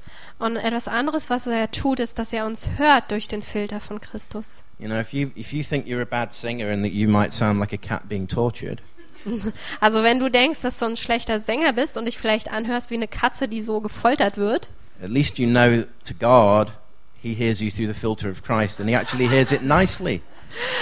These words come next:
Speaker 1: dann weißt du zumindest, dass Gott dich durch den Filter von Christus hört und dass es sich gut anhört.
Speaker 2: It's true, 'cause he looks on the heart and he hears the worship of the heart.
Speaker 1: Ähm, das ist wahr, denn, ähm, er schaut das Herz an und er hört auch, ähm, den Lobpreis des Herzens.
Speaker 2: And another key to breakthrough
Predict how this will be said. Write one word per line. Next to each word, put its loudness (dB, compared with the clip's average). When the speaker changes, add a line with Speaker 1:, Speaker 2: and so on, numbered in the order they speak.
Speaker 1:
dann 2
weißt 8
du 0
zumindest, 2
dass 2
Gott 6
dich 0
durch -4
den -2
Filter -2
von -6
Christus -4
hört 0
und -6
dass -6
es -8
sich -10
gut -4
anhört. -2
Speaker 2:
It's -12
true, -12
'cause -8
he 0
looks -2
on -4
the -8
heart 0
and -4
he -4
hears -2
the -8
worship -4
of -8
the -10
heart. -12
Speaker 1:
Ähm, -4
das -6
ist -4
wahr, 6
denn, 0
ähm, -2
er -2
schaut 0
das -6
Herz 0
an -4
und -4
er -6
hört 2
auch, 0
ähm, -6
den -4
Lobpreis -2
des -8
Herzens. -8
Speaker 2:
And -6
another 0
key 0
to -2
breakthrough 0